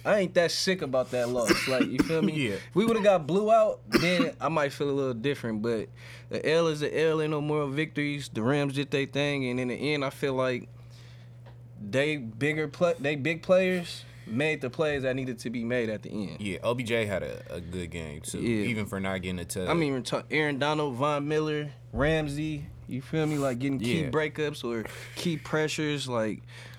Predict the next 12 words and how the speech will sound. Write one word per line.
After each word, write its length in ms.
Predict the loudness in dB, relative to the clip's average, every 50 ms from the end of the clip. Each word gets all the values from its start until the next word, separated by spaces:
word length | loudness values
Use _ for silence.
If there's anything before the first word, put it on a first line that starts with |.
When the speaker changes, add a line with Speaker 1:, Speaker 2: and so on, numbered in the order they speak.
| -16 -8 -6 -4 -4 -2 0
Speaker 1:
they, 460 | 2 2 2 2 2 0 -2 -4 -8 -10 -8 -4
they 180 | -2 -2 -2 -4 -6 -10 -10 -8 -4
key 180 | 0 0 2 2
players 420 | 2 2 2 4 4 2 2 2
made 460 | 2 2 2 2 2 0 -2 -4 -6 -10 -12 -14 -10 -8
the 60 | -8
plays 320 | -4 0 2 2 2 2 2
that 100 | 0 0
need 220 | 2 0 0 -2
to 80 | -4 -4
be 140 | -4 -2 -2
made. 440 | 0 0 0 0 0 -2 -2 -4